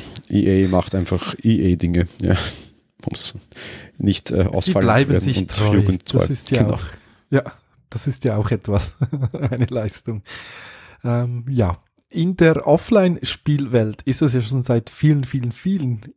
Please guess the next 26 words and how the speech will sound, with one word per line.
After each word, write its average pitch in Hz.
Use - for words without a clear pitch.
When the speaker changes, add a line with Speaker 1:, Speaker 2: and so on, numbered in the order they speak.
Speaker 2:
ja, 101
ich -
kann 104
fast 104
schon, 113
doch, 127
man 117
kann 113
sagen, 151
seit 110
Jahrzehnten 165
so, 139
dass -
Sporthersteller 131
sich, -
ähm, 123
mit, 120
äh, 117
oder 123
dass 127
Sporthersteller, 131
ähm, 117
Sportler -
sponsern, 110
äh, 107
fördern, 131